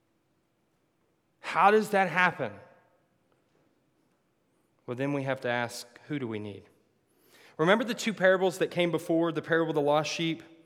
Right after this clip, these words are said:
and the parable of the lost coin? You remember what happens in those two parables? The first is the parable of the lost sheep.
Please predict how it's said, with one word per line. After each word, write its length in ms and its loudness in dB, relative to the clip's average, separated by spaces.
and 80 -2
the 80 -4
parable 300 0
of 60 -6
the 60 -2
lost 300 -2
coin? 200 -2
You 60 0
remember 200 0
what 140 0
happens 420 0
in 80 -2
those 240 -2
two 140 -6
parables? 540 -4
The 80 -2
first 480 4
is 420 0
the 100 -6
parable 260 4
of 20 -2
the 60 0
lost 280 2
sheep. 320 -6